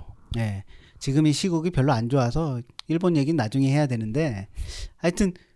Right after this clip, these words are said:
Speaker 2: 갔다 오니까 역시 재밌더라고요. 남는 게 있고 사람들이랑 이렇게 부대껴서 하고 또 해외로 나간다는 게 또 색다르잖아요.
Speaker 1: 그렇죠.
Speaker 2: 말이 안 통하니까. 말이 안 통하니까 그냥 막 해도 되고.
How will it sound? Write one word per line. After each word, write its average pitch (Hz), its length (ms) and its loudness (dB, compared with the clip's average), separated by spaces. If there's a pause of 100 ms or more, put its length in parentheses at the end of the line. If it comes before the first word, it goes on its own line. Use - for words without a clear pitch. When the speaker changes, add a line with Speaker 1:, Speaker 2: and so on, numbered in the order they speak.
(140)
Speaker 2:
갔다 185 300 4
오니까 190 680 2 (680)
역시 147 300 -4
재밌더라고요. 151 680 0
남는 143 400 0
게 139 120 0
있고 127 380 -6 (220)
사람들이랑 156 560 2
이렇게 117 180 -4
부대껴서 135 800 -2 (440)
하고 123 240 -4
또 175 180 2
해외로 262 420 6
나간다는 160 760 6
게 156 100 0
또 170 240 0
색다르잖아요. 160 760 0 (240)
Speaker 1:
그렇죠. 135 380 0
Speaker 2:
말이 180 220 10
안 156 120 8
통하니까. 147 560 2 (680)
말이 165 200 6
안 156 120 6
통하니까 185 380 4
그냥 147 200 2
막 120 180 -2
해도 151 120 -2
되고. 113 340 6